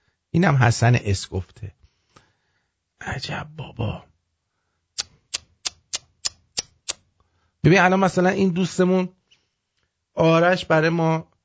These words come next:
عوارض واکسن دوباره فرستاد. ببینید،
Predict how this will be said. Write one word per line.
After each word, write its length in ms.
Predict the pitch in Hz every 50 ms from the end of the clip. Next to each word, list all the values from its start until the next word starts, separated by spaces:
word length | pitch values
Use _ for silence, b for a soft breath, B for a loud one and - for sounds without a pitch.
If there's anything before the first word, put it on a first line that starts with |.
| _ _ _ _ _ _ _
عوارض 640 | 151 135 139 139 143 143 147 147 135 147 139 - -
واکسن 460 | 147 135 127 107 - - - 110 95 85
دوباره 240 | 85 80 82 85
فرستاد. 440 | 85 - 117 113 104 - - 120 131
ببینید، 420 | 147 175 185 220 214 214 208 -